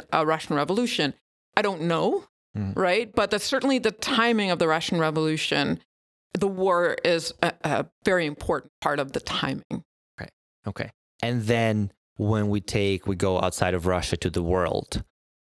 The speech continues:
Speaker 2: wh-, what stage socialism that came to Russia in nineteen,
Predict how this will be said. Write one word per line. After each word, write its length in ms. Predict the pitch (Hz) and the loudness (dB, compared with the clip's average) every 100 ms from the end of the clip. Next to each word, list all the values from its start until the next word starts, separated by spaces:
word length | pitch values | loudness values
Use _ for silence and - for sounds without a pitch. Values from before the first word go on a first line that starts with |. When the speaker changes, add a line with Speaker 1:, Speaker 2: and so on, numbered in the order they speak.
| _ - | _ -8
Speaker 2:
wh-, 180 | - 104 | -2 0
what 200 | 101 107 | 0 -2
stage 360 | - 104 95 - | 0 0 0 -4
socialism 800 | - 107 - 87 - - 90 - _ _ | -2 -2 0 -2 -2 -4 -6 -8 _ _
that 380 | - 101 90 - | -4 -2 -2 -4
came 280 | - 92 90 | -6 -4 -4
to 120 | - | -4
Russia 400 | - - - - | -4 -4 -4 -4
in 120 | - | -2
nineteen, 400 | 110 110 - - | -4 -4 -8 -10